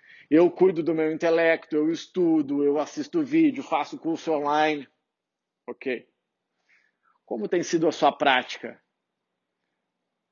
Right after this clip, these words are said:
emocional? Como você alimenta o seu corpo, todo mundo se preocupa. Tá?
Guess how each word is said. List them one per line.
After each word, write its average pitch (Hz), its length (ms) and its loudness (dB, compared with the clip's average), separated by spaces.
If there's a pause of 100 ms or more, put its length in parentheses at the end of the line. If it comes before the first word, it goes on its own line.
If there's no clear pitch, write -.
(600)
emocional? 135 840 -4 (3000)
Como 240 200 0
você 220 300 2
alimenta 175 500 2
o - 40 -8
seu 143 200 0
corpo, 170 520 0
todo 190 260 -4
mundo 269 240 -4
se 359 120 -4
preocupa. 269 800 0 (840)
Tá? 160 420 -10